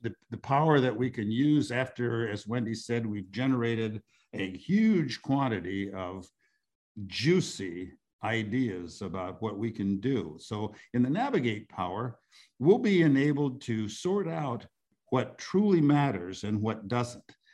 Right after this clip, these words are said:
And this is the power that we can use to evaluate the ideas that are generated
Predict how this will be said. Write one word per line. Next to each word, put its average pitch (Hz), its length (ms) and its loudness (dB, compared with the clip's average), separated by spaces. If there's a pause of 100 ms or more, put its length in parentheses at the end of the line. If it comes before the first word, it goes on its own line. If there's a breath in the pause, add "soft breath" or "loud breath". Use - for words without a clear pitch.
(120)
And 127 160 2
this 240 160 2
is 220 180 0
the 156 100 0
power 147 480 8
that 113 200 2
we 117 140 0
can 101 240 0
use 120 460 4
to 98 220 -6
evaluate 110 680 2
the 101 120 2
ideas 101 560 -2
that 95 140 -4
are 92 80 -6
generated 101 720 0